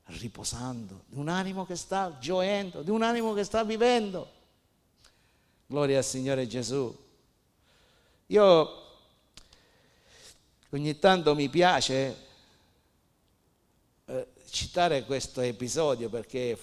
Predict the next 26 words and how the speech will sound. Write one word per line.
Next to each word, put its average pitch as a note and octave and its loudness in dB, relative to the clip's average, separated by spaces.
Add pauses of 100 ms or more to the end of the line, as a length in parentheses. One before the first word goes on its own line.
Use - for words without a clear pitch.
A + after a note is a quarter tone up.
(120)
è G#2 -16
troppo A#2 -10
forte G#2+ -8
nella G#2+ -8
mia A2+ -8
vita, A2+ -6
anche A2 -10
se A2+ -6
forse B2 -10
ogni A2+ -8
domenica A2+ -10
ve G#2+ -12
lo A2+ -6
cito, A2 -10
mi A2+ -10
perdonerete A#2 -8
per F#2+ -14
questo. F#2 -14 (1400)
Grazie A2+ -10
a A2 -6
Dio A#2 -4
ci A2+ -8
sono A2+ -8
persone A2+ -4
che A2 -6
non A2+ -6